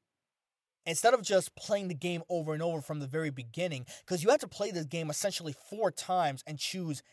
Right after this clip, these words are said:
different endings in order for you to play what you wanna play or see what you wanna see. But, as I said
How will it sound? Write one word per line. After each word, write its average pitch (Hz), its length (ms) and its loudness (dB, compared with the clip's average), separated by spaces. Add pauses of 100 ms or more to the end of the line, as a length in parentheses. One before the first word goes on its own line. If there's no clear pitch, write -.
(540)
different 196 540 0
endings 147 640 0
in 165 100 -6
order 165 220 0
for 156 160 -6
you 151 280 -4
to 139 180 -8
play - 260 0
what 143 200 -6
you 139 80 -8
wanna 127 180 -6
play - 440 -4 (320)
or 175 160 4
see - 280 0
what 160 220 -6
you 156 60 -4
wanna 143 200 -4
see. - 380 -10 (1200)
But, 185 400 8 (540)
as 143 120 0
I 160 80 4
said 160 240 0